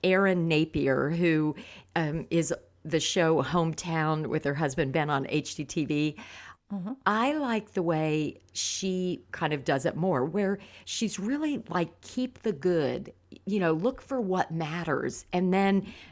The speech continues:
Speaker 1: especially obviously when it comes to, they do home renovations and, and give people these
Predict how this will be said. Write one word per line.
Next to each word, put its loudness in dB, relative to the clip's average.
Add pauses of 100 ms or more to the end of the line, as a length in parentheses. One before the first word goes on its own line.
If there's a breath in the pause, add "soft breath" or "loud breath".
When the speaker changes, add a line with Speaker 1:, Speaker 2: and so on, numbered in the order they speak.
(120)
Speaker 1:
especially 0 (140)
obviously 0
when -2
it -4
comes -4
to, 0 (160)
they 0
do 0
home 0
renovations -2
and, -2 (480 loud breath)
and -2 (240)
give 0
people -2
these -4